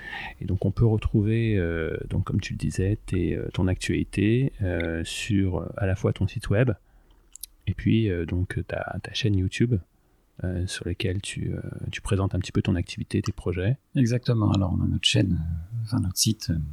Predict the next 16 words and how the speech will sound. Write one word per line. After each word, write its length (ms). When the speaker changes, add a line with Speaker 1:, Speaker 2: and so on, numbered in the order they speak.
Speaker 2:
trois 140
W, 540
euh, 20
A 100
P 280
tiret 340
surélévation 680
point 180
com. 300
Et 40
on 120
a 40
fait 140
une 100
mini-série, 760
euh, 340